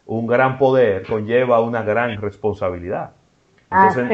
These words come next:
Speaker 1: no
Speaker 2: es.
Speaker 1: es, no es solamente, "Ahora que todo el mundo me está mirando, ahora déjame yo hacer la cosa más loca y más desenfrenada que haya hecho en toda mi vida", y a lo mejor te puede salir muy caro eso. Y, y yo creo que en este momento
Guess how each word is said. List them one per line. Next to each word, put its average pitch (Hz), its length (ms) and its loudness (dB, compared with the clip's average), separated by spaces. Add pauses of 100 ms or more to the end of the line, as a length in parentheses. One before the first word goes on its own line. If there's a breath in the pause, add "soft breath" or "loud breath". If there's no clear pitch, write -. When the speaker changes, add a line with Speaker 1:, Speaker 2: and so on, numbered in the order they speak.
Speaker 1:
no 170 220 4
Speaker 2:
es. 139 160 0
Speaker 1:
es, - 80 -20
no 117 120 -2
es 123 80 -2
solamente, 135 720 2
"Ahora 131 460 6
que 165 100 0
todo 175 220 2
el 170 80 0
mundo 165 240 -4
me 151 80 -2
está 147 180 2
mirando, 131 500 0
ahora 123 160 4
déjame 151 320 0
yo 151 120 -2
hacer 131 260 0
la 113 160 -2
cosa 131 240 -2
más 131 240 -2
loca 123 600 2 (360 soft breath)
y 123 160 -4
más 131 420 -4 (200)
desenfrenada 139 960 2
que 135 80 0
haya 139 220 4
hecho 139 180 -2
en 120 100 -6
toda 127 220 2
mi 139 120 -4
vida", 117 420 -4 (760)
y 107 360 -6
a 104 100 2
lo 107 100 0
mejor 104 400 -4
te 104 100 -4
puede 107 220 -2
salir 107 340 -6
muy 101 180 -10
caro 117 400 -4
eso. 95 280 -12
Y, 135 200 -16
y 101 140 -10
yo 117 120 -6
creo 151 160 -2
que - 480 -4
en 113 160 -6
este 131 220 0
momento 135 640 -4